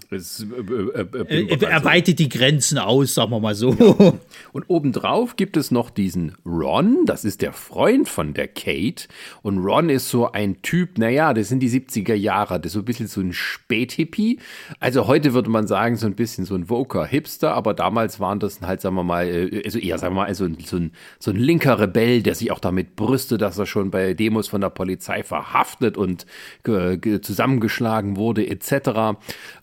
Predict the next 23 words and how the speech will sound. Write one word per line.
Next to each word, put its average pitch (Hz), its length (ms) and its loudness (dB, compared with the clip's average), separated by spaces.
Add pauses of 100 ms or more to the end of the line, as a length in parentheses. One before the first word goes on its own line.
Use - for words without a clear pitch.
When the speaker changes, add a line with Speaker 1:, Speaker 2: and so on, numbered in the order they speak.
Speaker 1:
Und, 113 640 2
ähm, 107 540 0
ja, 92 280 2 (140)
der 127 200 0
ist 131 120 -4
sozusagen 113 460 -2
eher, 110 200 -4 (180)
ähm, 104 200 -4
alternativ 123 640 0
eingestellt, 143 640 2
hält 156 180 2
nicht 135 160 2
so 127 80 -2
viel 139 240 0
von 117 160 0
diesem, 120 540 0 (360)
ja, 117 200 0
vom 113 240 0
System, 127 760 4
also 101 280 0
f-, - 160 -8
gerade 95 320 0
von 92 500 -6